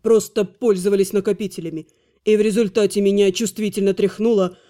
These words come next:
а елка вообще вырубилась, как и Эля.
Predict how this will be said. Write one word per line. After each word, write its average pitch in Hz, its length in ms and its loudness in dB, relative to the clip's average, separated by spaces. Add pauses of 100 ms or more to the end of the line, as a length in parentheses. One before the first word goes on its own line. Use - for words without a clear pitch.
(180)
а 190 180 0
елка 196 440 2
вообще 208 400 0
вырубилась, 180 680 -2 (460)
как 202 320 0
и 226 200 -2
Эля. 180 360 -2